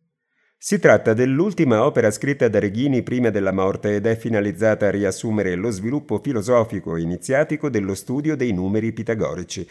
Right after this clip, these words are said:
Fu pubblicata nel gennaio del millenovecentoquarantasette, sei mesi dopo la morte dell'autore, a cura dell'amico e discepolo Giulio Parise,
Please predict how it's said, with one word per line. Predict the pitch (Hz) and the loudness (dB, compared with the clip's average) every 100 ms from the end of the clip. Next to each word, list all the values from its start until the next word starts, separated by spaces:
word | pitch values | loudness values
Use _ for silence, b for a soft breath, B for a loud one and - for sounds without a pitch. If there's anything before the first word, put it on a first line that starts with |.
| B B B | B B B
Fu | - 101 | -6 -4
pubblicata | 85 101 110 120 113 117 | -2 -2 0 4 4 6
nel | 110 104 | 4 2
gennaio | 98 104 104 110 107 | 2 2 4 4 2
del | 104 | 2
millenovecentoquarantasette, | 98 104 101 98 98 107 101 104 104 101 113 - 131 120 - 87 | 0 0 0 0 -2 -2 -2 0 0 2 0 4 4 2 -4 -6
sei | - - 160 151 | -4 0 2 2
mesi | 120 147 151 127 | 2 2 2 0
dopo | 107 117 117 | 0 0 2
la | 101 | 0
morte | 101 104 - | 0 0 -2
dell'autore, | 101 95 107 120 147 120 120 - | -2 0 -2 0 2 2 0 -6
a | |
cura | 175 190 139 | -8 -4 0
dell'amico | 120 101 110 147 98 | 0 0 0 0 -2
e | |
discepolo | 87 90 - 107 98 92 90 | -2 -4 -4 -4 -2 -2 -4
Giulio | 80 113 117 110 107 | -4 -2 0 -2 0
Parise, | 120 131 95 95 | -2 0 0 -2